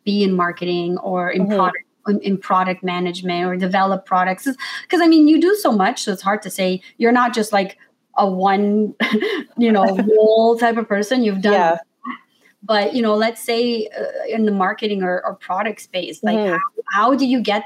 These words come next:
Speaker 1: there? What, what advice do you give?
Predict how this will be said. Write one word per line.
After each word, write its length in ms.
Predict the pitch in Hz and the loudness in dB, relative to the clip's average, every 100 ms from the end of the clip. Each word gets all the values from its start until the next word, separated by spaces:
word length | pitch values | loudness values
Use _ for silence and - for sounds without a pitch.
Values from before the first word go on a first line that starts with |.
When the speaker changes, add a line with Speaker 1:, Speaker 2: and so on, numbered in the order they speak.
| 202 | -4
Speaker 1:
there? 380 | 190 180 180 - _ _ _ _ _ _ | -4 -4 -6 -10 _ _ _ _ _ _
What, 280 | 202 214 208 | 0 0 2
what 160 | 233 | 2
advice 800 | 226 185 190 175 - - - - _ | 0 0 -2 -2 -8 -12 -18 -20 _
do 120 | 185 | -10
you 120 | 185 | -6
give? 240 | 180 185 | -6 -8